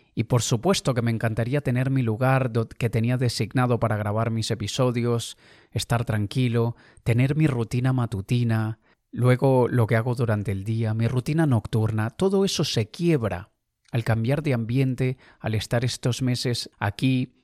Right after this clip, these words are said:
Voy a pasar unos días en casa de mis padres, otros días en casa de mi hermana, otros días en casa de mi hermano. Entonces voy a estar en tres casas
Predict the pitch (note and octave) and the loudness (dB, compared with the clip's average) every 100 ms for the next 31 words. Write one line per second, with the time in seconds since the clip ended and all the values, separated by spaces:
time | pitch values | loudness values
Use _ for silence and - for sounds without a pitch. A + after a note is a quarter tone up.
0 | - - B2+ A#2+ A#2+ A2+ A2+ A2 B2 A2+ | -8 0 2 2 -2 -2 -2 -2 0 -2
1 | A#2 G#2+ G#2+ A2+ G#2+ G#2 G2+ - C#3+ C3+ | 0 -2 -2 -2 -2 -2 -2 2 2 2
2 | B2+ A#2 G#2+ A2 - A2+ G#2 - G2+ G#2+ | -2 -2 -4 -4 -6 -6 -6 -6 -6 -4
3 | - G2+ G2 F#2+ G#2+ D3 D3 C#3 A#2+ G#2+ | -4 -4 -4 -4 -2 0 2 0 0 -2
4 | A2 G#2 C3+ C3+ G#2+ G#2 G2+ - F#2+ F#2+ | -2 -2 0 0 -2 -4 -6 -6 -8 -6
5 | F#2 G2+ C#3+ C#3 C#3 C3+ - - - - | -6 -2 0 2 2 0 -4 -18 -20 -20
6 | - _ - C#3+ G3+ F3 F#3 - E3+ D#3+ | -20 _ -2 0 2 2 2 2 0 0
7 | C#3 C#3 - C3+ C3 - B2+ C3+ - | 2 0 0 0 0 0 -2 -4 -10